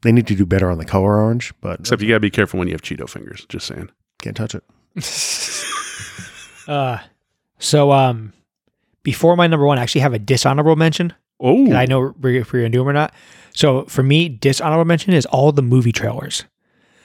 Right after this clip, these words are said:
Speaker 3: So you had Mulan, Black Widow, and we'll, we even put Wonder Woman in there. All had great first and second trailers.
Speaker 2: Mm-hmm.
Speaker 3: Um, the Mulan trailer, the second one was, was a gorgeous trailer. Uh, Wonder Woman had an awesome trailer.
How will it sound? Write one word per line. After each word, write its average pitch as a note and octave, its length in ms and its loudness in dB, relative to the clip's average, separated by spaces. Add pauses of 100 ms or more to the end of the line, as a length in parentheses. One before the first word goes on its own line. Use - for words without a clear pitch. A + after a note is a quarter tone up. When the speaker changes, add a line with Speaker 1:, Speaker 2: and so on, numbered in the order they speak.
(220)
Speaker 3:
So B2+ 280 2
you C3 140 0
had D3 100 2
Mulan, D3 720 2
Black C3 340 -2
Widow, C#3 260 4
and B2+ 100 0
we'll, B2+ 200 0
we D#3+ 160 4
even D#3+ 180 2
put E3+ 240 2
Wonder C3+ 220 4
Woman A#2+ 180 0
in A2+ 140 -2
there. G#2 240 -8 (340)
All D3+ 140 2
had D3+ 340 0
great C#3 340 0
first - 300 -2
and C3+ 100 -2
second C3+ 280 0
trailers. C3 520 2 (100)
Speaker 2:
Mm-hmm. G2 300 0
Speaker 3:
Um, A#2+ 180 -2
the C3 100 2
Mulan C#3 380 2
trailer, E3 260 2
the A#2+ 80 0
second C3+ 260 0
one E3 120 4
was, A#2 200 2 (200)
was C3 120 -2
a A#2 60 -6
gorgeous B2 420 2
trailer. A#2 540 0
Uh, A2+ 220 0
Wonder C3 200 2
Woman B2+ 120 -2
had B2+ 100 -2
an C#3+ 60 -8
awesome C3+ 320 2
trailer. C3 560 2